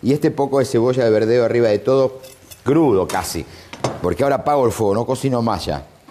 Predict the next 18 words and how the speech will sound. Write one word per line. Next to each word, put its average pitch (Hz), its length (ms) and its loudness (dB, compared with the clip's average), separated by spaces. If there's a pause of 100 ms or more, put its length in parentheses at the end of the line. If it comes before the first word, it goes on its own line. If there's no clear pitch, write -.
(420)
Y 107 100 -2
mezclo 123 520 0
todo, 90 380 0 (140)
esa 110 360 -4
berenjena 101 800 -2 (540)
que 92 140 -2
puse 120 340 -2
recién, 131 480 0
que 104 80 -6
tiene 117 220 -2
ese 98 280 -2
olor 117 300 0
tan 135 360 -6
particular, 104 440 -2
parece 117 280 0
ahumado 117 400 0
de 95 120 2
verdad, 123 400 0